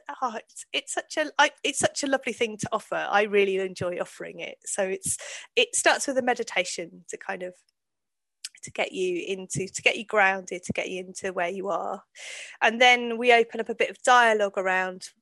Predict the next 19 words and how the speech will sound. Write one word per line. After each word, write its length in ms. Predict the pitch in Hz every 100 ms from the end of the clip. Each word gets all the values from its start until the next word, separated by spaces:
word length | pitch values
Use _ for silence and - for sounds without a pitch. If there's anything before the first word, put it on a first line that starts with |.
| _ _
the 60 | 202
themes, 720 | - 277 254 180 175 165 -
one 120 | - 185
of 80 |
the 60 | 185
themes. 320 | 180 190 180
So 100 | 226
the 80 | 220
themes 340 | - 277 247
we 120 | - 190
work 400 | 190 190 - 175
with 140 | 160 190
are 300 | 175 175 175
resilience, 840 | 190 185 165 214 247 - - -
one 180 | 190 170
of 60 | 165
my 80 |
favourites, 540 | 165 185 185 - 294 - - - -
play, 540 | - 240 196 180 185